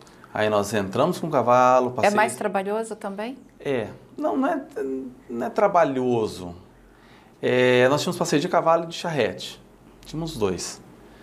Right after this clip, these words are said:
Speaker 1: Só que daí tinha pessoas, crianças que não conseguiam andar, então tinha que o monitor puxar.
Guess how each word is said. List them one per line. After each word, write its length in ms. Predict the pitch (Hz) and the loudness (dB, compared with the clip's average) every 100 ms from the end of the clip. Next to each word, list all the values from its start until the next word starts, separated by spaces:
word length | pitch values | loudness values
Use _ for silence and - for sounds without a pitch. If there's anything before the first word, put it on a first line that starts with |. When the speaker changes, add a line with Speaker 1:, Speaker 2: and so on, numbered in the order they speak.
| - - - - | -20 -20 -20 -10
Speaker 1:
Só 240 | - 156 | 0 0
que 80 | 156 | 0
daí 120 | 156 | -4
tinha 160 | 156 165 | -6 -8
pessoas, 260 | 156 - | -10 -12
crianças 420 | - 160 160 160 - | -8 -4 -4 -6 -8
que 60 | |
não 80 | 151 | -8
conseguiam 380 | 143 139 131 139 | -8 -6 -2 0
andar, 560 | 143 143 143 139 131 | 2 4 4 2 0
então 340 | 123 123 131 131 | -2 -4 -4 -4
tinha 200 | 127 131 | -6 -6
que 60 | 131 | -2
o 40 | |
monitor 280 | 123 120 117 | -2 -2 -4
puxar. 880 | 139 156 - 131 131 131 127 123 | -4 -4 2 4 6 6 4 0